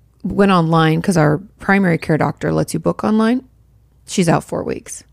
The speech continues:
So I took to, well, I called my cousin, but I also took to the interwebs, as one does.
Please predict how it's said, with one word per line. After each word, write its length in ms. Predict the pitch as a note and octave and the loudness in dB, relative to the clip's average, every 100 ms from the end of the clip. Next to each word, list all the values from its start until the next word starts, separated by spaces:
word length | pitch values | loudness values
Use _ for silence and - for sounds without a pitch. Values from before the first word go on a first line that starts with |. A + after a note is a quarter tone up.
| _ _ _ _ _ _ | _ _ _ _ _ _
So 520 | - - F3 E3+ E3 - | -4 2 4 6 4 2
I 140 | E3+ | -2
took 420 | E3 B3+ B3+ - - _ - | 0 -2 -2 -8 -20 _ -4
to, 220 | G#3 G3 | -2 2
well, 240 | F#3 D#3+ - | 2 2 -2
I 80 | |
called 220 | E3 D3+ D#3+ | -2 0 0
my 60 | |
cousin, 360 | - - - F3+ - _ - | -4 -6 -6 -8 -12 _ -6
but 140 | E3 F3 | 0 2
I 60 | |
also 240 | F3+ F3 F3 | 2 0 -2
took 240 | - A3 | -4 0
to 100 | G3 | 0
the 80 | F3 | 0
interwebs, 640 | E3+ - - - - - - | -2 -4 -4 -4 -6 -12 -6
as 180 | - - | -6 -4
one 160 | A#2+ - | -4 -4
does. 320 | - - | -6 -8